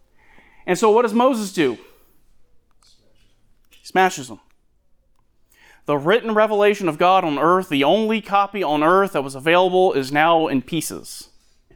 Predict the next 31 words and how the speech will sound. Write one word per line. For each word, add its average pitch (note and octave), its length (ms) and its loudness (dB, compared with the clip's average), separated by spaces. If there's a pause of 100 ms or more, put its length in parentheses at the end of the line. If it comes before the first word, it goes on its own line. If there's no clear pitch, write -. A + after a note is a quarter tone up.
(880)
And C#3 100 -2
now C3+ 160 2
no D3 240 2
longer D3+ 340 0
available. C3+ 440 0 (2000)
So D3+ 200 -2
what E3+ 240 0
is G#3 140 -2
God F3+ 300 2
going D#3 280 -2
to D#3 80 -10
do? D3+ 400 0 (1600)
Exodus C#3+ 400 -6
thirty-four. D#3 580 -4 (1120)
Now C3 100 -4
the C#3 100 -4
Lord D#3 280 0
said F3 220 -2
to E3+ 40 -10
Moses, E3 680 -2 (280)
"Cut D#3+ 200 0
out F#3+ 200 2
for G3 80 -4
yourself F3+ 540 -2
two G3+ 260 -8
stone G3 360 -2
tablets C3 640 -6
like C#3 180 -6
the E3 60 -12
former F3 340 0
ones, A#2+ 400 -10